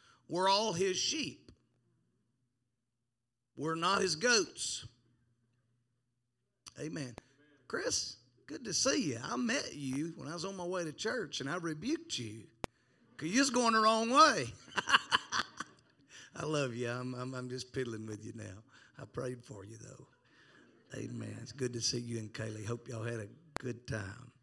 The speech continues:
Amen. Uh, but in this particular setting, y'all don't get down in the mully grubs or nothing. I told you we're gonna ramble a little bit, and we're gonna,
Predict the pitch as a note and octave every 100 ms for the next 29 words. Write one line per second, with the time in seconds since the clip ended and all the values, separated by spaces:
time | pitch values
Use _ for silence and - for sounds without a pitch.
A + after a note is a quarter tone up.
0 | _ - - - - B2 B2 A2 G2 -
1 | - _ _ _ _ _ _ - C#3+ D3+
2 | C3+ - - - _ C3 B2 E3 - -
3 | _ - _ _ _ _ _ _ - A3+
4 | B3+ - A3 C4+ B3+ A#3+ G3+ - C4 G#3
5 | G3+ A#3 A#3 A#3+ G#3 A#3 A3 A3 G#3+ G3
6 | G#3 F#3+ D3 D3+ C#3+ A2 A#2+ A#2+ A#2 E3+
7 | E3 - G3+ D#3 D3 D#3+ E3+ F#3 F#3 E3
8 | C#3 B2+ A#2 B2+ C#3 C3 C3 B2+